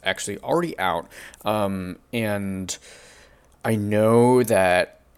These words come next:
uh, I have a friend who actually really likes Splatoon, and it looks really cute. Uh, Splatoon's not really for me, um, but that's out, and that's, like, a major, like,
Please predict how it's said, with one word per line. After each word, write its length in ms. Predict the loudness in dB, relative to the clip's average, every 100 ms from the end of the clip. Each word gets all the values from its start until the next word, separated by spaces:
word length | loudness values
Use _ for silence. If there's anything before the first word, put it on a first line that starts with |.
| _
uh, 220 | -8 -6 -4
I 80 | 2
have 240 | 2 2
a 60 | -4
friend 420 | -6 -8 -8 -10
who 340 | -8 -8 -6
actually 420 | -6 -6 -8 -8 -6
really 200 | -2 0
likes 300 | 0 -2 -6
Splatoon, 580 | -6 -6 -8 -10 -10 -10
and 160 | -10 -10
it 80 | -4
looks 200 | -4 0
really 140 | -2
cute. 340 | -2 -2 -2 -2 -4
Uh, 200 | -2 0
Splatoon's 500 | 0 -2 -2 -4 -6
not 160 | -6
really 160 | -2 -4
for 300 | -4 -6 -6
me, 340 | -6 -6 -8 -10 -20 -20 -10
um, 500 | -6 -4 -4 -8 -14 -8
but 180 | -8 0
that's 300 | 0 0 -2
out, 240 | -2 -2
and 100 | -6
that's, 160 | -8 -6
like, 140 | -8
a 40 |
major, 580 | -8 -8 -8 -8 -8 -10 -10
like, 160 | -14